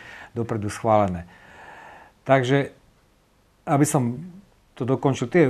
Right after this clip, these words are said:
tie úverové zdroje sa pohybovali niekde na úrovni nejakých sto tisíc, e, z tých, z tých osemsto tisíc, to je, to je ako, mm, malá časť. A, a prečo boli použité? Pretože boli zazmluvené na určité veci, ktoré sa nám podarilo zrealizovať,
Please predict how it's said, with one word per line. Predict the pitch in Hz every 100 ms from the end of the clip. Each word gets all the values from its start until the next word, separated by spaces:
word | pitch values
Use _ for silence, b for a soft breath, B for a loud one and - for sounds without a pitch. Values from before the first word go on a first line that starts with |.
| 120
tie | 147
úverové | 131 117 113 98
zdroje | 98 110 117
sa | -
pohybovali | 104 101 107 98
niekde | 101 101
na | 98 95
úrovni | 101 101 95 98
nejakých | - 95
sto | - 92
tisíc, | 101 - 92 -
e, | 98 95 92 82 87 92 87
z | -
tých, | - 92 - -
z | -
tých | 95
osemsto | 117 120 110 101
tisíc, | 113 104 101 -
to | 107
je, | 101 92
to | 90 104
je | 98 92 92 85 101
ako, | - 98 95 95 101
mm, | 101 110 113 110 107 104 98 104 151 135 139 127 - _ 120
malá | 117 127 117
časť. | - 110 143 - B B B B B B B B B _ -
A, | 123 101 98 95 -
a | 107
prečo | 143 147
boli | 139 123
použité? | 127 123 123 127
Pretože | 117 117 120 113 117 113 107
boli | 123
zazmluvené | 113 117 123 120 120
na | 117 117
určité | 120 - 117
veci, | 113 117
ktoré | 123 120
sa | 127
nám | 107
podarilo | 110 110 113 113
zrealizovať, | 113 110 110 110 120 127 135